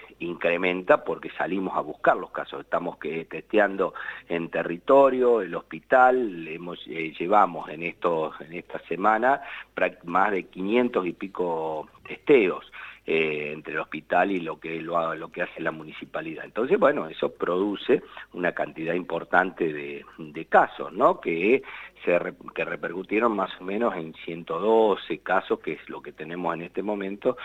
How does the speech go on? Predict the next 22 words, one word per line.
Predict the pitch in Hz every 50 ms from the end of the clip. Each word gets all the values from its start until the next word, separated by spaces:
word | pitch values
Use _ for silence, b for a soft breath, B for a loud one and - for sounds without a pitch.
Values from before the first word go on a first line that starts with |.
| B B B B -
Vamos, | - 80 80 85 87 87 85 82 82
ayer | 82 87 90 90 98 104 104 101 98
hubo | 98 95 90 90 90 87 82 82 82
menos | 85 90 104 117 117 113 107 98 80 -
cantidad, | - - 76 76 80 - 95 104 113 110 110 135 147 B B B B B B B B B -
eh, | 87 87 82 78 78 -
por | - 82 82 -
suerte, | - 123 117 101 92 90 - - 120 123 147 147 - - - -
eh, | - 80 80 78 78 78 -
pero | - 80 87 113
bueno, | 190 226 156 - - - -
vamos, | - 92 98 104 101 95 92 - - -
y | - 87 87 82 80 82
ahora | 82 82 87 98 117 127 117
hemos, | 101 92 85 80 - - -
hemos | 78 87 85 85 85 82 80 85
implementado | 80 78 - 82 82 80 82 82 85 - - 95 95 95 92 87
algunas | 85 82 87 87 85 85 85
medidas | 87 82 85 87 90 90 90 98 107 104
como | - - 80 76 76
para | - _ - 78 78 80 -
poder | 78 78 80 85 87 87 82 80